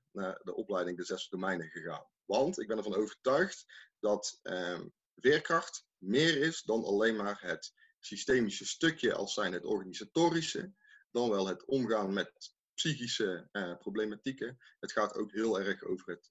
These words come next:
eh, stukje vitaliteit. Misschien nog wel groter dan dat, eh, verwacht wordt.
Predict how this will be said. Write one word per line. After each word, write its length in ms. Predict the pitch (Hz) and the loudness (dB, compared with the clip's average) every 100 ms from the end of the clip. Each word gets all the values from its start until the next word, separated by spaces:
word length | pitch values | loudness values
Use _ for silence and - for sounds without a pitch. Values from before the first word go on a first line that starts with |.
| _ | _
eh, 200 | - 85 80 | -16 -14 -10
stukje 440 | - 90 - 85 | -8 -8 -10 -14
vitaliteit. 880 | - 98 82 80 - 101 90 - - | -10 -8 -8 -8 -4 -2 -2 -6 -18
Misschien 420 | 85 - - 110 | -18 -20 -8 -4
nog 200 | 101 95 | -4 -4
wel 240 | 90 82 - | -4 -6 -8
groter 600 | - 123 147 139 135 - _ - _ | -2 2 2 0 -2 -4 _ -20 _
dan 260 | - 101 98 | -4 -2 0
dat, 340 | 95 92 - - | -2 -4 -6 -14
eh, 80 | 87 82 | -12 -12
verwacht 420 | - 85 80 - | -8 -6 -6 -10
wordt. 160 | - | -20